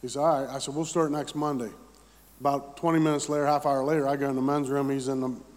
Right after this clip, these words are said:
washing his hands, and he says, "You know, we, we don't need to start. We don't have to wait till next week." He goes, "We can start tomorrow." I said, "All right, you're on. Let's do it tomorrow." I said, "Even if it's just you and I, we're gonna start tomorrow."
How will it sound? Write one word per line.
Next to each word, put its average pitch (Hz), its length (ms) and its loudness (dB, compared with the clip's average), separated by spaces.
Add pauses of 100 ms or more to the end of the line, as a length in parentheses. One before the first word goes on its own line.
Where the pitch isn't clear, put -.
washing 135 300 -4
his 117 120 -6
hands, 139 300 -4
and 110 120 -10 (1040)
he 170 80 0
says, 165 200 0
"You 196 60 2
know, 220 140 6
we, 226 120 4
we 202 240 2
don't 214 140 6
need 208 160 2
to 180 60 -2
start. 226 340 2 (640)
We 185 100 2
don't 202 100 4
have 180 100 4
to 147 80 -8
wait 190 220 2
till 156 120 0
next 143 260 -2
week." 147 260 0
He 151 100 -6
goes, 143 180 0
"We 165 80 0
can 180 80 0
start 151 300 -2
tomorrow." 143 420 -2 (1900)
I 135 80 -6
said, 156 160 -2
"All 185 60 4
right, 208 140 2
you're 165 200 2
on. 151 280 0
Let's 131 180 -8
do 156 120 0
it 160 80 -2
tomorrow." 160 320 0
I 135 40 -2
said, 139 200 -2
"Even 165 180 2
if 170 100 -2
it's 165 140 -8
just 170 220 -4
you 175 140 2
and 160 80 0
I, 190 240 0 (220)
we're 143 100 -8
gonna 147 160 -2
start 147 300 -6
tomorrow." 143 380 -4